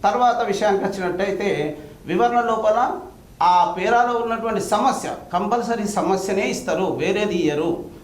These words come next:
సమస్య లోపల ఏం రీజన్స్ ఉన్నాయి, కారణాలేంటి, ఫలితాలేంటి, మరియు అక్కడ కాన్సిక్వెన్సెస్ అంటే అక్కడ కా-, కాజెస్ కావచ్చు లేదా ప్రాబ్లమ్స్ కావచ్చు, కాన్సిక్వెన్స్ అంటే,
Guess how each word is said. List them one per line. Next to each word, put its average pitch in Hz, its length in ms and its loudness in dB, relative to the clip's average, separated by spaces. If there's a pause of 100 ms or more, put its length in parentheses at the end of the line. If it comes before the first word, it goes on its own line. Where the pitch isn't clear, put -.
(120)
సమస్య 220 440 0
లోపల 208 500 0 (300)
ఏం 226 320 2
రీజన్స్ 185 420 0
ఉన్నాయి, 151 360 0 (140)
కారణాలేంటి, 196 960 2 (260)
ఫలితాలేంటి, 185 960 0 (180)
మరియు 196 540 2 (180)
అక్కడ - 520 2 (140)
కాన్సిక్వెన్సెస్ 220 840 -2 (120)
అంటే 190 520 -2 (120)
అక్కడ 175 200 2
కా-, 170 420 0
కాజెస్ 196 380 2
కావచ్చు 226 680 0 (160)
లేదా 190 300 2
ప్రాబ్లమ్స్ 180 640 0
కావచ్చు, 220 560 2 (160)
కాన్సిక్వెన్స్ 233 600 -2
అంటే, 196 500 0